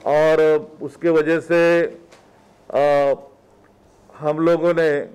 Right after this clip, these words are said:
उसको रोक लगाने के कुछ निकष बनाए हैं। उस निकष के अनुसार हम यहाँ पर काम कर रहे हैं। जहाँ तक, आ, आपने देखा हो कि इस सीजन में सर्दी बहुत ज़्यादा है, सर्दी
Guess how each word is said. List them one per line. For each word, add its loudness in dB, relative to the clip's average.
उसको -4
रोक -2
लगाने 0
के -6
कुछ -12
निकष -4
बनाए -2
हैं। 0
उस -6
निकष -2
के -2
अनुसार -2
हम -4
यहाँ -2
पर -2
काम -4
कर 0
रहे 0
हैं। -8
जहाँ -2
तक, -2
आ, 0
आपने -4
देखा 0
हो 2
कि 0
इस -6
सीजन -2
में -2
सर्दी -2
बहुत 0
ज़्यादा 0
है, -4
सर्दी 0